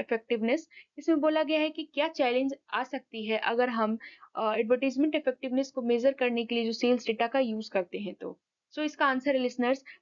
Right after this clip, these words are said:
difficulty in attributing sales to specific advertising efforts। Next question है, what role, अ, what does आरओआई stands for in the context of measuring advertisement, अ, effectiveness?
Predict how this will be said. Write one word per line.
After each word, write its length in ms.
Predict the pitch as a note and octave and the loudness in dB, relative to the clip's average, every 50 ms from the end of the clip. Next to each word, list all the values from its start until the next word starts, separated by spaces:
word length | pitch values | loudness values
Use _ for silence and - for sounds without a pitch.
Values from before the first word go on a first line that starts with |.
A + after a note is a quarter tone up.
| - G#3+ | -4 -2
difficulty 600 | C4 C4+ C#4 C#4+ C#4+ - C#4 C#4+ C#4 E4 D#4+ D4+ | -2 0 0 -2 -2 0 -2 0 0 0 0 2
in 40 | |
attributing 800 | D4+ C#4 C4 - - B3 A3 C4 C4+ C4 - C4 B3+ C4 B3+ - | 2 0 0 -2 -6 -4 -4 -2 -4 -2 -4 -4 -4 -6 -4 -2
sales 340 | C4+ B3 A#3+ A#3 A#3 - - | 0 2 2 0 -2 -6 -8
to 0 | |
specific 560 | A#3+ A#3+ - - - B3 B3 - - C#4 C#4 C#4 - - A#3 | -8 -8 -6 -2 -2 -2 -2 0 -2 -4 -4 -4 -4 -4 -2
advertising 560 | A3 A3 A3 A3 A3 A3 G#3+ A3 G#3 A3+ A3+ | -2 -2 0 0 2 0 0 0 -2 -4 -4
efforts। 500 | - - - - - G3+ F#3 E3 D#3+ - _ _ _ _ _ _ _ _ - | -4 -6 -6 -2 0 0 0 0 -2 -8 _ _ _ _ _ _ _ _ -10
Next 260 | B3 C#4+ C#4+ - - | -8 -8 -8 -10 -12
question 420 | - - C#4 C4+ C4+ - D4 C4+ C4 | -4 -2 0 0 0 0 0 0 0
है, 240 | B3+ A#3+ A#3 B3+ - _ _ _ _ _ A3 A3 | 0 -2 -4 -4 -8 _ _ _ _ _ -4 0
what 200 | C#4 D4+ D#4+ D#4+ D#4+ - B3+ C4+ | 2 2 2 0 -2 -2 0 2
role, 260 | C4 B3+ B3 A#3+ C4+ C4+ _ _ _ _ _ | 4 4 4 4 2 -4 _ _ _ _ _
अ, 160 | - A3 A3+ | -6 -4 0
what 200 | A3+ C4 D4 E4 C4+ | 2 2 2 2 2
does 160 | D#4+ E4 D#4+ - - | 0 0 0 -2 -2
आरओआई 420 | - B3 A#3+ B3+ C4+ C#4 C4+ C#4 | -2 -2 0 0 0 2 0 0
stands 420 | C4+ - _ C4 A#3 A3+ A3+ A#3 A3+ _ B3+ | -4 -6 _ -4 -4 -4 -4 -6 -10 _ -10
for 60 | A#3+ | -10
in 100 | A#3 A#3 | -8 -8
the 120 | A3+ A#3+ - - | -10 -12 -10 -10
context 420 | A#3+ A#3+ A#3 - D#4 D#4 - - | -10 -8 -4 -4 -4 -4 -2 0
of 160 | F4 E4+ D#4+ C4+ B3+ | 0 0 2 2 2
measuring 420 | B3 A3+ G#3+ A3+ A#3+ A#3+ A#3 A3+ | 2 2 0 -2 0 0 0 0
advertisement, 600 | G#3+ A3 A3 A3 A3 A3 G#3+ G#3 A3 A3+ A3+ A3 - | 0 0 0 2 2 0 0 0 -2 -4 -4 -2 0
अ, 300 | - A3+ G#3+ G#3+ G#3 - - - _ _ _ _ C4 | 0 2 2 2 0 -4 -6 -10 _ _ _ _ -12
effectiveness? 560 | - - B3 A#3 - B3+ A3+ G#3+ A3 B3+ D4+ | -8 -6 -6 -2 -2 -2 -2 0 -2 -2 -2